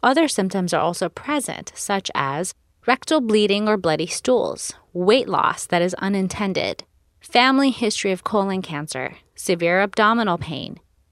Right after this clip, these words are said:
change in the consistency or the size of the stool, chronic in nature, refractory to typical treatments, severe or associated with nausea and vomiting.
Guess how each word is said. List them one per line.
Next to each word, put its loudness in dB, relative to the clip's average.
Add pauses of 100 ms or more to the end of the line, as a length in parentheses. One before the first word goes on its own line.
change 2
in 0
the 2
consistency 0
or 0
the 0
size 4
of -4
the -4
stool, 2 (460)
chronic 4
in 2
nature, -6 (240)
refractory 0
to -4
typical -2
treatments, -4 (300)
severe 2 (100)
or 4
associated 2
with -2
nausea 0
and -2
vomiting. 0